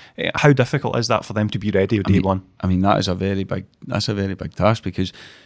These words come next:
Speaker 2: nowadays the seasons are starting earlier and earlier. You're looking at these, um, Betfred Cup games and pre-seasons always starting earlier. It's, it's like, it's like the,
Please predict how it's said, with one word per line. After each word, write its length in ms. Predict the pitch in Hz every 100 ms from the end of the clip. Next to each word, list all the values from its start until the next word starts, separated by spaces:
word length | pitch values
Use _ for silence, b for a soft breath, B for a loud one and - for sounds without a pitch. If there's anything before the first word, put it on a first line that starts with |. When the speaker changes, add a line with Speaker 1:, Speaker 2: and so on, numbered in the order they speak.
| B
Speaker 2:
nowadays 420 | 113 131 143 120
the 60 | 95
seasons 420 | - 104 95 90
are 60 | 82
starting 360 | - 95 101 92
earlier 200 | 101 90
and 120 | 82
earlier. 320 | 82 87 90 - -
You're 140 | 90
looking 260 | 101 - 95
at 80 | -
these, 320 | 90 90 87
um, 380 | 85 82 80 - b b b -
Betfred 460 | 87 80 92 87
Cup 200 | - 90 -
games 400 | 87 87 85 82
and 220 | 80 80 b b b
pre-seasons 640 | - 101 90 - 87 90 90
always 260 | 87 87
starting 340 | - 92 95 87
earlier. 240 | 90 87 80 -
It's, 180 | - 85
it's 200 | - -
like, 200 | 110 98 -
it's 180 | 82 -
like 180 | 104 -
the, 180 | 85